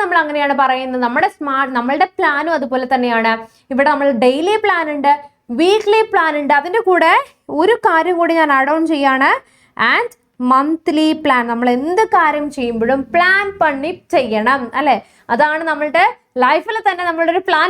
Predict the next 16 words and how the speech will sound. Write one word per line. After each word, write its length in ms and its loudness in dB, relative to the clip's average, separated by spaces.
ഇല്ലാതെ 280 2
വെറുതെ 240 0
മുന്നോട്ട് 360 -2
പോകുന്നേക്കാൾ 420 0
ഏറ്റവും 380 0
നല്ലതാണ് 380 0
ഒരു 140 -6
പ്ലാനോട് 480 0
കൂടി 200 -4
മുന്നോട്ട് 360 0
പോകുന്നത്. 340 0
അതുപോലെ 420 2
A 40 4
for 200 4
short 260 2
sessions, 460 0